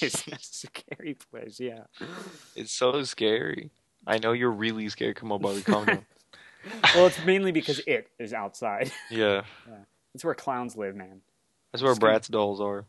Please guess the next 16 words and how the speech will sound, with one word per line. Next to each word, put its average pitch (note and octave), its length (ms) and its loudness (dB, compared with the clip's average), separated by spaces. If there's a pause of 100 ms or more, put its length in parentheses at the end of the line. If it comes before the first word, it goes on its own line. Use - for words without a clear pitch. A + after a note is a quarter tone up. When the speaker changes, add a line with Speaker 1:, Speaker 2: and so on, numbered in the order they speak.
Speaker 1:
<laughs> E3 100 -4 (640)
Yeah. F3 160 -4 (680)
Speaker 2:
<laughs> D3 120 0 (600)
Speaker 1:
Well, A#3+ 360 8 (200)
now F#3+ 180 4
that C4 100 2
we've F3 160 2
wrapped E3 260 -2
up E3 120 -4
the C3+ 100 -4
list, C3+ 400 -2
I C#3+ 60 -2
thought F#3 180 -2
it D3+ 60 2
would C#3+ 100 0
be B2 360 -4